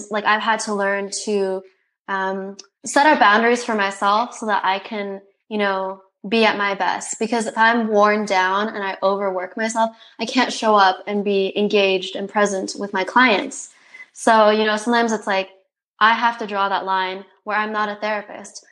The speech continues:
but I can recommend it, right? I mean, I have gone to therapy for thirteen years off and on, and I recommend it to all my clients, whether they're, you know,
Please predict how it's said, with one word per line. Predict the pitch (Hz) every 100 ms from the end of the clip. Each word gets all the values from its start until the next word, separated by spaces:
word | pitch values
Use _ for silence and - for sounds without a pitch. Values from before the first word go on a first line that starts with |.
| _
but | 254
I | 262
can | 277 277
recommend | 269 240 254 269
it, | 180 - -
right? | 208 269 269
I | 220
mean, | 214 -
I | 208 226 247 240
have | 220 220
gone | 208
to | 202
therapy | 202 196 196 196 196 -
for | - 190 185 190
thirteen | 202 202 226
years | 208 196 196
off | 190 190
and | 190
on, | 185 202 220 _ _ _ -
and | 277
I |
recommend | 320 339 320 302
it | 285
to | -
all | 214
my | 208
clients, | 208 202 196 220 220 -
whether | 208 202 208
they're, | 196 190 185 185
you | 196
know, | 190 180 190